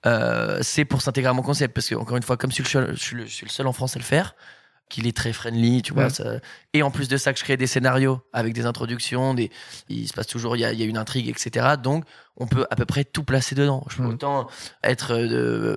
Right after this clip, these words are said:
Speaker 1: placer une marque de voiture, comme placer une marque de food, comme placer une marque d'habits, tu vois, enfin,
Speaker 2: Ouais, ouais,
Speaker 1: c'est,
Speaker 2: tu peux tout
Speaker 1: c'est,
Speaker 2: faire, ouais.
Speaker 1: c'est tellement divers et varié qu'on peut tout, tout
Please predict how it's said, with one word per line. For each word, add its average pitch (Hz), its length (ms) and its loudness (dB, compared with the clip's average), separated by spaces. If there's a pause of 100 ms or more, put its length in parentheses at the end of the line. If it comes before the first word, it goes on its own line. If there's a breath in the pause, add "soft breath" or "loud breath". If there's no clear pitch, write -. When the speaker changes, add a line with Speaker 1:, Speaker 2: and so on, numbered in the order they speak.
(120)
Speaker 1:
placer 123 300 2
une 127 160 4
marque 123 220 4
de 120 80 2
voiture, 147 440 2
comme 127 220 -6
placer 127 320 0
une 127 160 2
marque 120 180 0
de 113 80 0
food, 175 340 2 (300 loud breath)
comme 123 240 2 (220)
placer 127 320 2
une 131 100 2
marque 120 220 2
d'habits, 143 380 2
tu 123 100 -6
vois, 131 80 4
enfin, 123 200 0 (160 loud breath)
Speaker 2:
Ouais, 143 120 4
ouais, 170 80 4
Speaker 1:
c'est, 123 100 0
Speaker 2:
tu 120 80 0
peux 104 60 -4
tout 110 160 -2
Speaker 1:
c'est, 123 60 0
Speaker 2:
faire, 110 120 2
ouais. 110 140 -2
Speaker 1:
c'est - 200 -6
tellement 151 280 2
divers 135 280 4
et 123 60 6
varié 135 400 4 (320 loud breath)
qu'on 117 140 -4
peut 120 160 -2
tout, 139 260 2
tout 139 200 -2